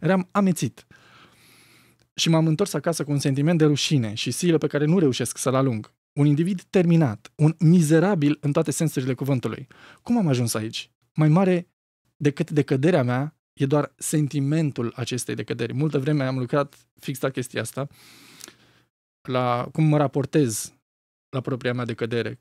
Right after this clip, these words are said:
Cred că e mult mai toxică raportarea mea. Decăderea în sine nu e, nu e o problemă. Unde sunt acum, sunt ok. În schimb, ce nu e ok, cum ram-, cum mă raportez la unde sunt și lipsa de recunoștință față de ce am. Chiar și acum când am spus că eram un hoit, nu sunt un hoit, de fapt. Nu știu de unde îți vine au-,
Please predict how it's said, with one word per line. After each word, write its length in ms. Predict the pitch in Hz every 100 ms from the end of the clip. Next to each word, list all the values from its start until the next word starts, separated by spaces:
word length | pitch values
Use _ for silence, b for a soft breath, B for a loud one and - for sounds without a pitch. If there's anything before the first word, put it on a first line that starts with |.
| _
Cred 200 | 143 143
că 80 | 143
e 40 |
mult 540 | 135 131 135 156 156
mai 180 | 147 139
toxică 420 | - 170 - 135
raportarea 400 | 135 131 131 147
mea. 100 | 135 143
Decăderea 480 | 147 156 180 175 170
în 80 | 151
sine 260 | - 170 143
nu 180 | 147
e, 100 | 131
nu 120 | 123 151
e 40 |
o 40 |
problemă. 320 | 135 131 120 131
Unde 140 | 165
sunt 180 | 147 175
acum, 260 | 147 165 147
sunt 180 | 165
ok. 160 | 147 - 143 107 - _ b b b b _ - 135 127 _ - 135 135
În 120 | 131
schimb, 260 | - 165
ce 120 | 139 165
nu 120 | 175
e 80 | 170
ok, 320 | 147 - 160
cum 160 | 156
ram-, 260 | 151 143 160
cum 100 | 165
mă 60 | 156
raportez 360 | 143 135 160 147
la 80 |
unde 180 | 135 123
sunt 320 | 117 135 113
și 380 | - - 123 120 - 156
lipsa 300 | 135 143 139
de 80 | 135
recunoștință 540 | 127 135 120 160 151
față 240 | 135 117 120
de 100 | 110
ce 180 | -
am. 240 | 131 131 131 B B B B B B
Chiar 120 | 214
și 60 | 208
acum 180 | 185 170
când 120 | 143
am 60 | 135
spus 160 | 151
că 100 | -
eram 240 | 135 147 143
un 60 |
hoit, 300 | 123 147 113 -
nu 200 | 185 254
sunt 260 | 196 160
un 80 | 143
hoit, 220 | 120 123
de 80 | 117
fapt. 180 | 113 127
Nu 80 | 202
știu 160 | -
de 80 | 156
unde 220 | 156 165
îți 140 | 147 139
vine 120 | 160
au-, 300 | 151 156